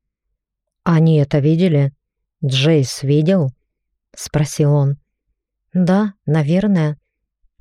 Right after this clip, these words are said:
пробормотала, а тяжесть тревог навалилась с новой силой.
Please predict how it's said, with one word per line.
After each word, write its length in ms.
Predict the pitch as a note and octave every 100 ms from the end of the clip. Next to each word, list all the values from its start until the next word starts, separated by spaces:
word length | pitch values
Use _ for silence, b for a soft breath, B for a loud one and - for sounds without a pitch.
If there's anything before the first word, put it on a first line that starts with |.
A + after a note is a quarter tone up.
| -
пробормотала, 920 | F3 D#3+ E3+ E3+ E3+ - A3+ D#3+ D3 - _ _ _ _
а 100 | F3
тяжесть 720 | D3+ - E3 D3 D3 - - -
тревог 560 | F3 F3 G#3+ - - - -
навалилась 640 | E3+ D#3+ E3 E3+ E3+ E3+
с 140 | -
новой 240 | F#3+ F#3 F#3+
силой. 600 | - - D#3 C#3+ D3